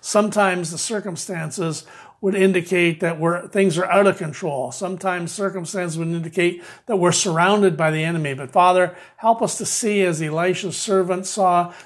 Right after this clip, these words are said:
as Jesus saw, that there's a world that, uh, we can't see with our physical eyes, but you're in complete control. You surround those who love you and those who put their trust in you. And so, Father, help us to know today that the angel of the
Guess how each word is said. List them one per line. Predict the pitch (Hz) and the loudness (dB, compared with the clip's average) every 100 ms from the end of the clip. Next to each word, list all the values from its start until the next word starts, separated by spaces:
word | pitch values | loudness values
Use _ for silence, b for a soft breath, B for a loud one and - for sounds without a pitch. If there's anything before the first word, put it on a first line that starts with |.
| - | -4
as | 165 127 | -2 -2
Jesus | - 202 208 208 160 | 0 0 2 2 2
saw, | - 196 170 160 160 B B B | 2 4 4 4 2 B B B
that | 185 | -2
there's | 269 247 | 2 2
a | 202 | 4
world | 170 190 202 196 160 | 6 8 10 8 6
that, | 165 160 165 180 | 2 2 -2 -6
uh, | 156 147 | -4 -2
we | 196 | -2
can't | 190 220 214 208 | -2 -4 -4 -4
see | - 226 208 | -4 0 2
with | 175 | 4
our | 170 165 | 4 2
physical | 196 185 175 190 | 2 0 0 -2
eyes, | 160 151 147 135 - B B | 0 0 0 -4 -12 B B
but | 202 170 | -8 2
you're | 190 196 | 4 4
in | 170 | 2
complete | 156 131 233 277 226 226 | -6 -10 -10 -8 -8 -8
control. | 185 165 170 156 151 147 B B | -10 -4 -2 0 0 -2 B B
You | 196 170 | 0 2
surround | - 185 170 190 202 196 | 2 0 2 2 2 2
those | 175 185 185 | 2 4 2
who | - 165 | 0 -4
love | 147 185 190 | 2 2 2
you | 196 190 190 196 | 2 4 6 6
and | 143 143 | 2 -6
those | 165 185 180 | -2 0 0
who | 175 | -4
put | 190 175 | -4 -6
their | 170 139 | -6 -6
trust | - 185 175 - | -2 -2 -2 -4
in | 185 | -4
you. | 165 165 165 165 B B B | -2 -2 -4 -6 B B B
And | 170 | -2
so, | 202 | 2
Father, | 170 202 196 196 | 4 6 8 8
help | 170 202 208 | 6 2 2
us | 175 - | -6 -6
to | 180 | -6
know | 180 185 | -2 -4
today | 202 185 180 185 | -4 -4 -2 -2
that | 175 160 | -2 -6
the | 170 | -6
angel | 170 185 | -2 0
of | |
the | 175 | 0